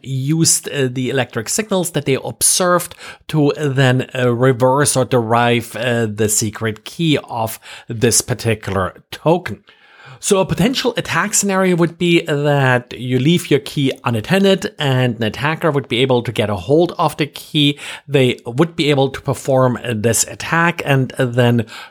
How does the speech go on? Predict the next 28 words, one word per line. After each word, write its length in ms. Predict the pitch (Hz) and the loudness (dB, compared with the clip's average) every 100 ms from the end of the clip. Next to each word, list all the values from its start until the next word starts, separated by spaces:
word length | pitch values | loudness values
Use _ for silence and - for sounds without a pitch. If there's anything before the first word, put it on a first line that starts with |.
| _ | _
copy 600 | - - 135 117 117 107 | -8 0 2 2 0 -2
the 320 | 107 107 104 95 | -2 -6 -6 -6
key 540 | - - 175 160 147 - | -10 -4 2 4 2 -2
without 800 | 131 127 127 123 117 113 107 - | -2 0 2 2 2 0 -4 -10
you 400 | 101 101 101 92 | -6 -4 -4 -6
noticing. 880 | 107 104 110 117 143 165 - 104 - - - - - | -10 -8 -2 2 4 4 2 -2 -8 -16 -18 -14 -6
Now, 100 | 135 | -2
the 100 | 135 | -2
problem 380 | - 190 220 196 | 2 2 4 4
here, 140 | 180 | 4
of 100 | 175 | 2
course, 300 | - 156 135 | 2 2 4
is, 320 | 170 196 - | 2 2 2
uh, 240 | 175 160 151 | 4 4 4
they 180 | 151 | 0
have 320 | 135 107 165 - | -4 -4 -8 -8
to 100 | 151 | -8
physically 580 | - 151 - 147 135 _ | -4 -4 -4 -4 -6 _
open 340 | 156 170 160 131 | 0 0 0 0
the 120 | 110 | -2
key. 380 | 107 - 101 - _ _ _ | -4 -10 -12 -12 _ _ _
And 220 | 165 165 165 143 | 2 2 2 0
one 220 | 156 214 | 2 2
thing 320 | 214 190 185 - | 2 2 2 -4
the 200 | 160 147 | -4 -2
researchers 800 | 151 151 156 139 - 139 123 131 | 0 0 -2 -2 -2 -2 0 0
noted 420 | 131 135 156 151 | 2 4 4 4
is 300 | 147 139 - | 2 2 -2